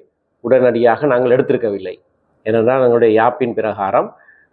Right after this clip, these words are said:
ஒரு பதவி வெற்றிடமானால், அஹ், அதை நிரப்ப வேண்டிய, அஹ், பொறுப்பு, கடமை, அதிகாரம் மத்திய செயற்குழுவுக்கு தான் இருக்கிறது. ஆகவே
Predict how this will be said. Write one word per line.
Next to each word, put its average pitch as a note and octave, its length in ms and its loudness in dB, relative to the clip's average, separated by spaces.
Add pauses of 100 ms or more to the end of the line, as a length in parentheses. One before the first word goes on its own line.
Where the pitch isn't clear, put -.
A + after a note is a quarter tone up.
(100)
ஒரு A#2 160 2
பதவி B2+ 320 2
வெற்றிடமானால், A2 760 -2 (500)
அஹ், A2+ 320 2
அதை A#2+ 220 2
நிரப்ப B2+ 340 0
வேண்டிய, B2+ 460 2 (840)
அஹ், G#2+ 200 -10
பொறுப்பு, B2 400 0 (460)
கடமை, A#2+ 400 2 (500)
அதிகாரம் B2+ 560 2 (380)
மத்திய D3+ 260 2
செயற்குழுவுக்கு D3 480 0
தான் D3 200 -2
இருக்கிறது. - 320 -14 (720)
ஆகவே D3 380 4